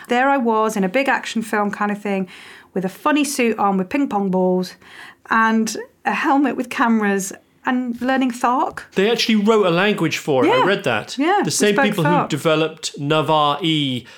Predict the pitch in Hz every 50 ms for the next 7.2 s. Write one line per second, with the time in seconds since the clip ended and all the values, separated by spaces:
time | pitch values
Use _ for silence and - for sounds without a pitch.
0 | - - _ - _ - 131 139 - 220 277 302 269 175 285 277 233 202 196 196
1 | 185 - 247 226 220 214 208 214 233 226 - - - 202 185 - - 185 - 165
2 | 156 151 147 147 - 131 117 107 110 117 117 110 - 233 226 208 196 180 - -
3 | _ - 165 165 196 208 202 196 190 196 - 170 165 175 190 214 185 - - 202
4 | 214 220 - - 196 180 180 185 196 190 175 - - - 190 185 180 151 123 -
5 | - - - - 285 285 254 240 - 233 - - - - - - - - 415 508
6 | - - 523 523 - 539 523 - - - - 294 277 285 - 359 403 339 311 190
7 | 214 226 220 233